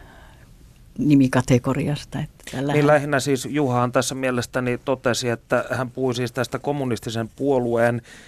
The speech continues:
Speaker 2: ö, kulttilainsäädännöstä. Mielestäni hän ei ainakaan eksplisiittisesti tässä sanonut, että Falun Gong on kultti.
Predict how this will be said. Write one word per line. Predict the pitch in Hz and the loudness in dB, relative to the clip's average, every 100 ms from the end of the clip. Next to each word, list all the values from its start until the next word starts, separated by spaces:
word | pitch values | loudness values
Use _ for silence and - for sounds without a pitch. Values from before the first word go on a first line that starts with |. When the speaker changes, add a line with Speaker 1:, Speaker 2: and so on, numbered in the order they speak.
| - _ - | -20 _ -6
Speaker 2:
ö, | 127 123 120 120 - - | 2 4 4 2 -6 -6
kulttilainsäädännöstä. | 165 185 131 - - 120 - 143 170 175 139 107 107 101 101 104 107 104 120 | 0 0 0 -6 -4 -4 -2 2 4 4 2 -2 -2 -2 -4 -6 -8 -8 -6
Mielestäni | 131 123 - 117 | -4 -4 -4 -6
hän | 113 127 | -4 -2
ei | 120 | -2
ainakaan | 120 120 135 | -2 0 0
eksplisiittisesti | 131 - 92 - 90 - 98 90 - | 0 -6 -8 -6 -8 -8 -10 -10 -12
tässä | - 92 95 | -8 -8 -6
sanonut, | 107 104 92 85 - | -6 -8 -10 -12 -14
että | - - | -14 -12
Falun | 87 95 95 | -10 -10 -6
Gong | 95 95 | -8 -6
on | 98 | -8
kultti. | 95 107 101 104 | -10 -12 -12 -12